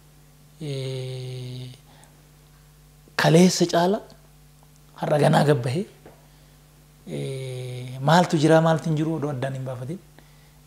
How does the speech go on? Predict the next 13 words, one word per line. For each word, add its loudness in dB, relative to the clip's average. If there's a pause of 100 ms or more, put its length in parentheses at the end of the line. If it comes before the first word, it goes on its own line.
(120)
gidiraa 0
namaa 0
keessa -4
xalafame, -8 (1080)
eh, -12
ashkara -4
namaa -4
ta'e, -10 (920)
nama -6
deemu -6 (800)
suni -10 (640)
dhaquu -2
danda'a. -2